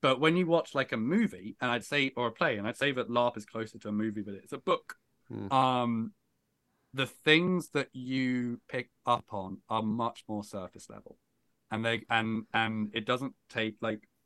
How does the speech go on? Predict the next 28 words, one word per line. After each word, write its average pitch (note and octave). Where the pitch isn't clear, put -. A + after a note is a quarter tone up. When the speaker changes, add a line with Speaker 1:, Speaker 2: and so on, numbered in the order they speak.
Speaker 1:
and D3
this G#3
is G#3+
what D3+
you C3
get C3
r-, C3+
the C#3
problem B2
of, A#2
um, G#2+
different C#3+
actors G#2
play, C3+
like, A#2
getting A#2+
typecast. -
Like, B2
Speaker 2:
Yeah. G#2+
Speaker 1:
for D3+
example, C3
um, A#2
I C3
don't D3+
know C#3+
if C3+
you B2
heard, A#2+